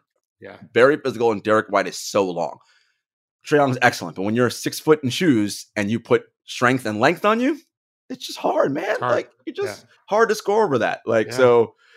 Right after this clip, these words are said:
Speaker 2: that, that's gonna be a tough series. Uh, something to watch too. Jaylen Brown mentioned with the hand,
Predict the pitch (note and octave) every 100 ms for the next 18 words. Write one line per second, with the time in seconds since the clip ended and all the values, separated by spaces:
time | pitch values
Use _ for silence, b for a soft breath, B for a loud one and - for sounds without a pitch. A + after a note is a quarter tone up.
0 | b - C#3 - B2+ D#3 D#3+ C#3+ C3 C#3
1 | - B2 A#2+ G#2+ B2 A#2+ - G#3+ D4+ A#3
2 | E3+ C#3+ - C#3+ D3 F3+ A#2 B2+ C3 A2+
3 | G2+ G2 G2 F#2+ F2+ B2+ A#2+ G#2